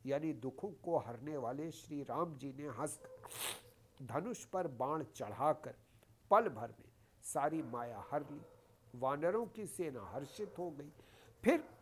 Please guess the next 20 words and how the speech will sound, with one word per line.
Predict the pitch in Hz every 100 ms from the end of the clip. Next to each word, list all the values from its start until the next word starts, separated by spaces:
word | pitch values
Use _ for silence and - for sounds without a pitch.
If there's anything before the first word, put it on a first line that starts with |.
| - - - -
श्री | - - 214 220
राम | 143 170 233
जी | 202 277
सबकी | 247 202 185 - 254
ओर | 220 220
देखकर | 185 147 175 175 - 226
गंभीर | 156 160 147 208 208
वचन | 196 190
बोले, | 220 175 170 196 226
"हे | 156 208
वीरों, | 196 196 208 240
तुम | - 220
सब | 185 226 185
बहुत | 151 180 202
ही | 214
थक | - - 208
गए | 190 220
हो, | 202 247
इसलिए | 214 160 - 208
अब | 220 - 180 180 -